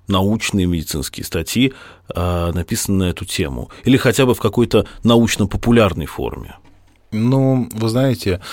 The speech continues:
Speaker 2: я думаю, что, э, каждая статья, допустим, один иммунолог сказал.
Speaker 1: Нет, вот один
Speaker 2: Один
Speaker 1: иммунолог сказал, это,
Speaker 2: А
Speaker 1: конечно, не
Speaker 2: дело
Speaker 1: катит.
Speaker 2: в том, что, чтобы изучать, э, научно верифицированные статьи, надо быть в тренде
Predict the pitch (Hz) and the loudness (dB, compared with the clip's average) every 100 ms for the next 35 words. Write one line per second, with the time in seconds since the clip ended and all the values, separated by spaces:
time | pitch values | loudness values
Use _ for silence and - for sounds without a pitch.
0 | - - - 117 117 117 117 113 - - | -14 -16 0 2 4 6 6 4 2 2
1 | 120 120 113 - 101 104 101 101 101 98 | 4 6 6 4 2 0 2 2 2 0
2 | 95 95 120 117 104 110 107 98 - - | -2 0 2 2 2 2 2 -2 -6 -8
3 | - 101 - 131 170 165 - _ _ - | -4 -4 0 2 2 0 -8 _ _ -20
4 | - - - - - - 92 - 90 92 | -20 -20 -20 -20 -20 -12 -10 -8 -4 -4
5 | 95 120 98 104 107 107 104 95 - - | 0 -2 0 0 0 0 -2 -2 -4 -2
6 | 92 87 87 87 127 143 104 - 117 135 | 0 2 2 4 6 6 6 2 2 4
7 | 143 170 143 143 147 131 131 120 107 139 | 6 6 8 8 8 6 4 0 2 2
8 | 127 135 123 117 110 120 120 117 110 107 | 4 4 2 0 4 6 6 6 4 6
9 | 131 135 - 139 - 127 127 120 - 131 | 6 4 4 0 2 2 2 2 0 0
10 | 120 117 117 - 127 120 110 110 104 - | 2 2 2 0 0 0 2 2 2 -2
11 | - - - 107 117 117 113 110 - - | -12 -10 0 2 2 2 2 2 0 0
12 | 113 107 107 98 110 98 139 131 110 104 | 2 4 2 0 -4 0 2 2 2 0
13 | 107 104 - - 107 98 78 76 69 | -2 -4 -6 0 2 2 0 -4 -10